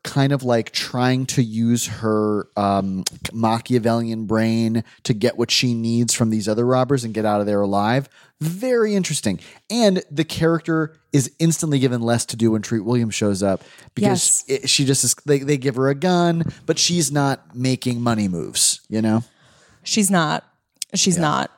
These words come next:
Speaker 2: Like, I have to say something that I'm realizing now that we have to give points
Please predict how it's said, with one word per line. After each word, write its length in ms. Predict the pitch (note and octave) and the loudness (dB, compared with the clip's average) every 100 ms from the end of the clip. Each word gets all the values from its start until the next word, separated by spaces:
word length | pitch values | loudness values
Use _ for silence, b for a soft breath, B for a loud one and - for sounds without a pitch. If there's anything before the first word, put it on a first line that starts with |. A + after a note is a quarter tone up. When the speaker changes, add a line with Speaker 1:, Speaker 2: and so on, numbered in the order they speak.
| - | -6
Speaker 2:
Like, 500 | G3 F3 E3+ - - _ _ _ - | 0 0 0 -6 -20 _ _ _ -4
I 80 | G#3 | 0
have 240 | B3 F4+ | 0 -2
to 120 | - | -4
say 260 | G#4+ - A3 | 0 2 2
something 380 | G3+ G3 G3 F#3+ | 0 -2 -2 0
that 80 | F3 | 2
I'm 120 | E3+ | 2
realizing 480 | E3 E3 D#3+ D#3+ D#3 | 2 2 0 0 0
now 420 | D#3 D#3+ E3+ F3+ | 0 0 0 0
that 280 | F3 E3+ F3 | 0 0 0
we 140 | F3+ | -2
have 260 | E3+ E3 - | 0 0 -2
to 100 | E3 | 0
give 220 | E3 - | -2 -2
points 380 | E3+ D#3 - | -2 0 0